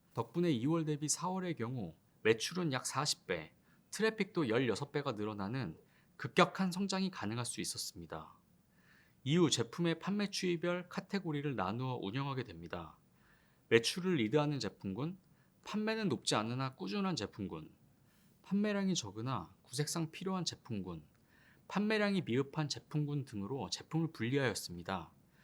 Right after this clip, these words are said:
현재는 판매량이 미흡한 제품을 딜리스팅하고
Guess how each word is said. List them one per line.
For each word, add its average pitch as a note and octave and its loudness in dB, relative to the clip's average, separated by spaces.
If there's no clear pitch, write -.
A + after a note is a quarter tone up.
현재는 G3+ 2
판매량이 G3+ 2
미흡한 B2+ 0
제품을 C3+ -4
딜리스팅하고 A#2+ -4